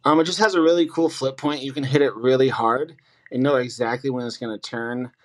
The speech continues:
And, uh, as a player, I, I haven't had a sidearm for, uh, a majority of my career.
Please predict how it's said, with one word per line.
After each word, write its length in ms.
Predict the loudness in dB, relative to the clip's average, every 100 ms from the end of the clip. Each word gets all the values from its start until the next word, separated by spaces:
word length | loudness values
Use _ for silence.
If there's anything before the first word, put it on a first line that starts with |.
| _ _ _
And, 160 | 0 2
uh, 220 | 2 0
as 160 | -4 -4
a 40 |
player, 440 | -2 0 0 0 -2
I, 220 | -6 -8 -8
I 100 | -4
haven't 260 | -4 -4
had 320 | -8 -6 -6
a 100 | -8
sidearm 640 | -16 -18 -12 -8 -6 -8 -12 _ -20 _ _
for, 340 | -10 -8 -8
uh, 220 | -10 -16
a 60 | -10
majority 400 | -10 -4 -4 -2
of 80 | -6
my 160 | -8
career. 480 | -10 -12 -14 -14 -16